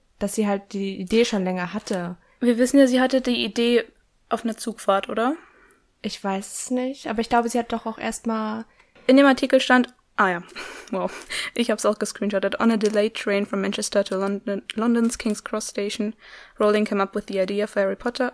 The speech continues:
Speaker 2: and then over the next five years she
Speaker 1: Komisch.
Speaker 2: outlined“ und so weiter.
Speaker 1: Dann weiß nicht, wo ich diese Information her hab. Na
Speaker 2: Ja.
Speaker 1: ja.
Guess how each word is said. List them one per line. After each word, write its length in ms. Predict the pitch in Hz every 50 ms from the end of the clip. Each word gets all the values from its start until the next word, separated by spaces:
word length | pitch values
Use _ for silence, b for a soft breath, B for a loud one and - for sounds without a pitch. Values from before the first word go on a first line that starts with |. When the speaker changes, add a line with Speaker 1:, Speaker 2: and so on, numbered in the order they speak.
| -
Speaker 2:
and 100 | 214 202
then 180 | - 208 208 202
over 200 | - 202 196 202
the 60 | 202 190
next 240 | 190 196 - -
five 240 | - 190 190 - -
years 280 | 196 185 190 - - - - _ _ _ - _ _
she 180 | - - - -
Speaker 1:
Komisch. 160 | 190 180 175
Speaker 2:
outlined“ 260 | 185 190 190 208 233
und 180 | 233 208 202 -
so 80 | 240 233
weiter. 120 | - _ _ _ _ _ - -
Speaker 1:
Dann 180 | 208 190 185
weiß 240 | 185 185 185 - -
nicht, 180 | 190 185 - -
wo 60 | 190
ich 80 | 185
diese 200 | - - 185 185
Information 600 | 190 185 - - 185 185 180 - - 202 196 190
her 180 | 190 185 180 185
hab. 140 | 190 190 196 _ _ _ _ _ _ _ _ _ _ -
Na 100 | 254 262
Speaker 2:
Ja. 120 | 254 226
Speaker 1:
ja. 260 | 196 185 185 190 185